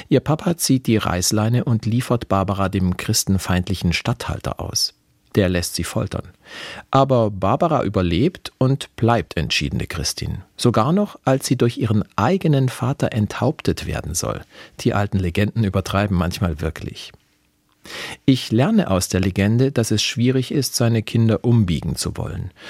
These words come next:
Und dass es auf jeden Fall besser ist, sie in Liebe ziehen zu lassen, als sie einzusperren. Ein Barbara-Brauch verdeutlicht das sehr schön.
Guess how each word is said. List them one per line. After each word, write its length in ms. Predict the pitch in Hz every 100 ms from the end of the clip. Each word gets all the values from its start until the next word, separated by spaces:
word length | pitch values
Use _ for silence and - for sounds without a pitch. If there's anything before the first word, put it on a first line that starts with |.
| - -
Und 320 | 147 156 -
dass 120 | 135
es 140 | 135 -
auf 220 | 117 -
jeden 240 | 123 180
Fall 200 | 147 131
besser 280 | 120 120 104
ist, 300 | - - -
sie 220 | - 110 -
in 160 | 104
Liebe 300 | 98 104 95
ziehen 360 | - - 98 117
zu 140 | -
lassen, 420 | 107 113 - 139 - _ -
als 220 | 107 -
sie 220 | 113 -
einzusperren. 840 | 120 151 - - - - - 85 - _ _ _ _ _ - - - -
Ein 300 | 127 190 226
Barbara-Brauch 760 | 143 151 143 127 123 104 104 -
verdeutlicht 720 | - 107 87 82 - - -
das 180 | - -
sehr 160 | 71
schön. 340 | 73 - -